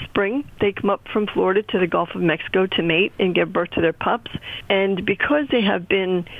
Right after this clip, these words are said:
wrongly vilified as consuming the oyster populations, which in fact have decreased due to overcollection for human consumption and pollution and disease, they've been falsely blamed for causing these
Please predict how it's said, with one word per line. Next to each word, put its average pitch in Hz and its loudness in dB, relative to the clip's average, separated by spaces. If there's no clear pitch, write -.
wrongly 185 4
vilified 170 0
as 165 2
consuming 170 0
the 156 0
oyster 254 0
populations, 180 0
which 170 2
in 170 0
fact 170 -4
have 160 -2
decreased 196 0
due 180 2
to 160 4
overcollection 165 0
for 170 0
human 165 2
consumption 180 0
and 175 0
pollution 175 0
and 170 0
disease, 170 2
they've 180 0
been 180 0
falsely 175 0
blamed 185 0
for 165 0
causing 208 0
these 156 2